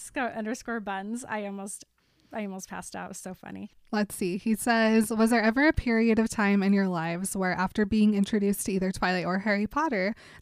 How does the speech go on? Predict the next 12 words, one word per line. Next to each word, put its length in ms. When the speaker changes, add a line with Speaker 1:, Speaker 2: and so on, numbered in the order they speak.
Speaker 2:
that 100
you 100
stepped 320
away 420
from 260
it 160
for 180
a 60
while?" 480
Speaker 1:
Yeah, 400
I 160
mean 600